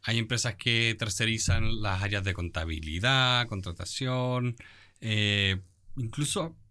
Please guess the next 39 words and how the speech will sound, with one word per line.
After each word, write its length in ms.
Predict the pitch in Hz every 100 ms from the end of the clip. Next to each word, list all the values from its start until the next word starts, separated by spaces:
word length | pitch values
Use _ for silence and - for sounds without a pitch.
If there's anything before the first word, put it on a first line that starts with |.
| _
áreas 260 | - 135 147
que 100 | 156
uno 140 | 143
dice 340 | 143 139 156 135
que 80 | -
son 220 | - 139
muy 160 | 139
sensibles, 580 | 131 127 - 269 247 117 -
pero 340 | 123 120 117
se 200 | - 131
pueden 320 | 117 151 175 175
tercerizar. 560 | 160 170 147 - 139 - - - -
El 140 | 117
tema 340 | 135 135 135
es 300 | 139 131 - - _ - - - - - _ _
si 200 | - 113
confías 580 | 98 101 - 135 135 127
en 240 | 127 127 120
la 60 |
empresa 300 | 101 95 -
que 60 | 92
estás 220 | - 95
contratando, 1000 | 95 87 95 156 160 160 156 156 156 156 - - - -
eh, 160 | 113 107
si 140 | -
consideras 320 | 104 95 113 -
que 120 | 107
no 220 | 98 110
es 160 | 131 -
un 80 | 127
área 220 | 131 131
donde 240 | 127 117
tú 120 | 110
estás 380 | 110 - 120 - -
generando 800 | - - 113 110 110 131 147 147
valor 400 | 131 123 131 143
para 180 | 135 123
la 100 | 113
empresa, 720 | 104 98 131 135 - 143 147